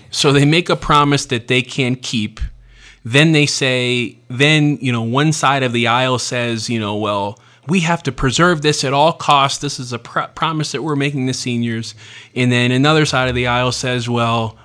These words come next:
Speaker 2: we just can't do it. So we, you know, we have to," so basically younger generations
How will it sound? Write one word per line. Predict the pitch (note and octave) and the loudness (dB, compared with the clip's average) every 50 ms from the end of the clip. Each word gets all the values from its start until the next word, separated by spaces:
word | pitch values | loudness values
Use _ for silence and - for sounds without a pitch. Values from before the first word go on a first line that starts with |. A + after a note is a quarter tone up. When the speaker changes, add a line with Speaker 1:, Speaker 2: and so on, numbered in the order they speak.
| - | -4
Speaker 2:
we | A#2 C3 D3 D3 | 0 2 2 4
just | A2+ C3+ C#3+ C3+ - | 4 4 2 2 2
can't | - - D3 C3+ B2+ B2 | 0 0 0 0 2 2
do | A#2+ D#3+ E3 C3+ | 4 4 4 4
it. | A2 A2+ A#2+ - _ _ - | 2 0 -4 -8 _ _ -8
So | - - B2 A#2 A2+ A2+ A#2 A#2 A2+ G#2+ - - - - - - - | -4 -2 0 0 0 0 0 0 -2 -4 -8 -12 -20 -20 -20 -12 -4
we, | A#2+ B2+ B2+ B2+ B2+ B2 B2 B2 A#2+ A#2 - - | 0 2 4 4 4 4 2 2 0 -2 -4 -6
you | - G#2+ F2 A2+ C3 A#2+ | -10 -10 -4 -2 0 0
know, | G#2+ G#2+ | 0 0
we | A2 B2+ A#2+ | 0 0 0
have | A#2+ B2 B2+ B2 A#2+ - - | 0 0 -2 -2 -2 -4 -4
to," | B2+ A#2+ A#2 A#2 A2+ A2 G#2+ A2+ - _ _ _ | -4 -4 -2 -2 -2 -2 -4 -6 -10 _ _ _
so | - - - C3 A#2+ | -8 -2 0 0 2
basically | A2 C#3 C#3+ - C#3+ B2 - C3 A#2 | 4 4 4 2 0 -2 -2 -2 0
younger | A2+ A#2+ C#3+ E3+ F#3+ E3+ D#3 | 2 2 2 4 4 2 2
generations | C3+ A2+ B2 A#2+ A#2 A2+ A2 A2 A2 A2 - - C3+ D3 C#3+ - - | 2 0 0 0 0 0 -2 -2 -4 -4 -4 -4 -4 -4 -6 -6 -8